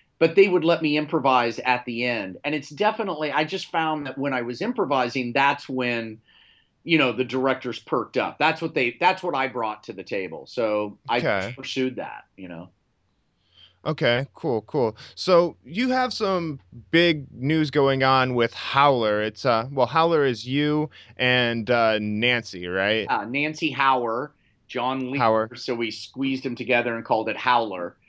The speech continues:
Speaker 1: Uh, and, uh, we've started a, a site called Howler dot T V, which is a, so, a video streaming site where we're able, uh, to start bringing some of the material and stuff that we're, you know, maybe it's too edgy or maybe, uh, uh, stuff that we just don't want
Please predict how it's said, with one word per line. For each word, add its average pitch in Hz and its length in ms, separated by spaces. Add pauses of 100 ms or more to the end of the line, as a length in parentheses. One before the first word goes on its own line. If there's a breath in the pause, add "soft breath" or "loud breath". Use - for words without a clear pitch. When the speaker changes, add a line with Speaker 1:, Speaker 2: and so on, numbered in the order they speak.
(300 soft breath)
Speaker 1:
Uh, 104 400
and, 117 240
uh, 113 180
we've 131 200
started 220 340
a, 165 220
a 160 40
site 160 420
called 131 280
Howler 151 560
dot 127 380
T 127 220
V, 120 480 (360 soft breath)
which 165 300
is 160 180
a, 143 220
so, 180 180
a 175 100
video 190 380
streaming 180 460
site 143 320
where 147 120
we're 151 220
able, 202 460 (440 soft breath)
uh, 147 260
to - 180
start 220 420
bringing 180 460
some 190 240
of 208 40
the 202 60
material 156 640
and 127 80
stuff 143 360
that 127 140
we're, 127 380 (440 soft breath)
you 403 140
know, 330 160
maybe 196 280
it's - 180
too 165 280
edgy 214 560
or 160 120
maybe, 160 400
uh, 156 60
uh, 151 320
stuff - 380
that 151 120
we 180 180
just 165 260
don't 170 260
want 156 340